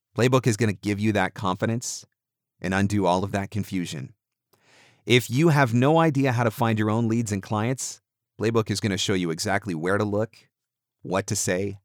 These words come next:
how to do it, and how to get in touch with them. And if you are frustrated with the casting sites and you wanna know how to break free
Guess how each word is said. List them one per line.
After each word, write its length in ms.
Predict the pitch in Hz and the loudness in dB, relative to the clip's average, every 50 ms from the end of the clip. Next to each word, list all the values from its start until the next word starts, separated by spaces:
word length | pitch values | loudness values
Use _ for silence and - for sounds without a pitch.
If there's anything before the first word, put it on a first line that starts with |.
| _ _ - | _ _ -4
how 180 | - 101 104 | -2 0 2
to 80 | 107 101 | 2 0
do 240 | 92 101 98 98 95 | 0 0 0 0 0
it, 140 | 98 - _ _ _ _ _ _ 101 | 0 -4 _ _ _ _ _ _ -4
and 100 | 98 95 | -2 0
how 140 | 92 107 101 | 2 2 2
to 80 | 101 | 2
get 160 | 98 101 95 | 2 0 0
in 80 | 98 92 | 0 -2
touch 240 | - - 95 90 - | -2 -2 -4 -4 -4
with 140 | 92 - - | -8 -8 -8
them. 260 | 67 65 62 - _ _ _ _ _ _ _ _ _ _ _ _ _ _ - | -10 -10 -12 -14 _ _ _ _ _ _ _ _ _ _ _ _ _ _ -2
And 80 | 110 113 | 0 0
if 80 | 101 | 2
you 100 | 107 110 | 4 4
are 80 | 107 95 | 4 4
frustrated 640 | 92 - - 117 120 127 - - 139 135 139 143 | 2 2 2 2 4 4 2 2 0 0 0 0
with 140 | 139 151 - | -2 -2 -4
the 40 | 156 | -4
casting 420 | - - 127 104 101 - - 95 | -4 -2 0 0 0 0 -2 -4
sites 360 | 90 - 95 82 85 82 - - | -4 -4 -2 -4 -4 -4 -6 -6
and 60 | 82 | -6
you 60 | 80 | -6
wanna 220 | 82 82 80 80 | -6 -6 -6 -6
know 120 | 82 82 78 | -6 -6 -6
how 200 | - - 104 107 | -6 -4 -2 -2
to 60 | 110 | -2
break 280 | 104 92 110 104 98 - | 0 0 0 0 -2 -4
free 440 | - - 101 98 110 117 123 123 | -6 -4 -2 -2 -2 -2 -4 -6